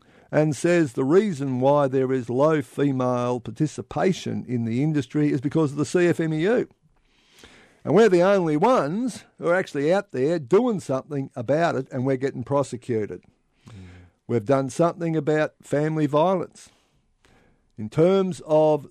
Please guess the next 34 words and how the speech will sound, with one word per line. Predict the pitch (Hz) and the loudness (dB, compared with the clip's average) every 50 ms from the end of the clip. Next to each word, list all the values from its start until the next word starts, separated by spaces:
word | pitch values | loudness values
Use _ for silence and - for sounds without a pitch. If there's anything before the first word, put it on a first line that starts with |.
| _ | _
the | - 120 | -12 -12
claim | - - - 143 151 165 170 175 170 156 | -10 -6 -2 0 0 0 0 -2 -4 -4
that's | 147 127 - - | -4 -6 -6 -8
in | - 135 131 127 | -8 -6 -6 -4
the, | 127 127 127 127 - - | -4 -4 -4 -6 -6 -6
in | 139 135 127 123 | -6 -6 -6 -4
the, | 120 120 120 117 113 | -6 -6 -6 -4 -4
uh, | 110 107 104 107 110 - - 107 - _ - | -4 -4 -6 -6 -8 -10 -12 -14 -20 _ -18
commission | - - 110 127 147 143 - 165 156 147 123 | -8 -6 -2 0 0 0 0 -2 -4 -4 -4
at | 110 107 | -6 -6
the | 107 | -4
moment | 107 123 139 151 156 151 156 151 - - | 0 4 4 4 4 2 0 -4 -6 -8
from | - 127 123 123 120 120 113 | -6 -4 -4 -2 -4 -4 -6
the | 104 120 123 | -4 -2 0
A | 135 135 135 | 2 2 0
C | 127 - - 120 120 120 | -2 -2 -4 -4 -4 -4
T | 120 - 139 127 120 | -4 -4 -2 -2 0
U, | 113 113 135 170 190 196 208 175 156 143 - | 0 0 2 4 4 2 2 0 -8 -12 -20
the | - | -18
Fa-, | - - 120 - - 143 | -12 -10 -10 -10 -8 -8
in | 127 120 | -8 -8
the | 117 - | -8 -8
Fair | - 131 127 123 | -6 -6 -6 -2
Work | 117 135 143 156 151 _ | 0 2 2 0 0 _
Commission, | - 143 151 160 151 - 175 170 165 156 - - - _ _ - - - _ | -8 -6 -4 -4 -4 -4 -4 -4 -4 -6 -8 -12 -20 _ _ -20 -20 -20 _
there | - 131 | -4 -4
was | 135 127 | -2 -2
a | 151 | 0
demonstration | 139 165 165 170 170 160 - - - 170 170 175 185 175 - - 135 113 110 113 | 0 2 2 2 0 -2 -4 -4 0 2 2 2 2 0 -2 -4 -6 -4 -4 -2
last | 120 127 135 139 139 131 - - - | -2 0 0 0 0 -4 -6 -8 -16
Monday | 113 123 123 139 156 175 185 165 143 123 110 101 110 110 - | -10 -6 -2 0 0 0 2 2 2 2 2 0 -4 -6 -8
in | 131 131 | -6 -6
support | 123 - - 113 - - - 160 165 - - - - _ _ _ _ _ _ _ _ _ - | -6 -6 -8 -12 -10 -4 -2 0 0 0 -2 -4 -8 _ _ _ _ _ _ _ _ _ -2
of | 120 127 139 135 123 - | 2 4 4 4 2 -2